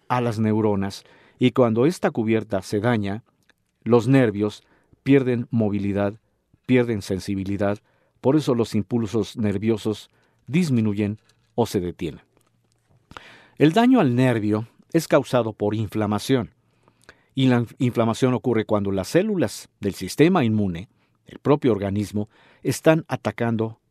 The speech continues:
al sistema nervioso central. Esto puede ocurrir a lo largo de cualquier zona del cerebro, y también se puede afectar el nervio óptico y la propia médula espinal.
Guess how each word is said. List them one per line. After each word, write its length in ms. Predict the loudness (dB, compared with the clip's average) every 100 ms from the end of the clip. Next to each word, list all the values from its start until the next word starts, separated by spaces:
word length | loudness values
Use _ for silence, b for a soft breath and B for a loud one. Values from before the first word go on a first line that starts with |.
| _
al 140 | -8 -6
sistema 520 | -8 -4 -2 0 -2
nervioso 520 | -4 -6 -6 -6 -8
central. 420 | -10 -12 -12 -16 -16 B B B B
Esto 240 | 2 2
puede 220 | 2 4 4
ocurrir 420 | 2 0 0 -2 _ _ _ _
a 100 | 0
lo 160 | 4 4
largo 320 | 4 2 0
de 80 | 0
cualquier 400 | 0 -2 -2 -4
zona 300 | -4 -4 -2
del 120 | -4
cerebro, 480 | -4 -2 0 -2 -6 _ b b b b b b b _ _ -8
y 100 | 0
también 400 | 2 4 0 0
se 160 | -2
puede 240 | 2 2 2
afectar 480 | -2 0 0 0 -4
el 180 | -4 -2
nervio 460 | 0 0 0 -2 0
óptico 600 | 2 2 -2 -8 -4 -6 -8 _ _ _ _ -2
y 100 | 0
la 220 | 0 -4 -4
propia 340 | -2 0 -2
médula 320 | -2 -4 -4
espinal. 400 | -4 -4 -4 -6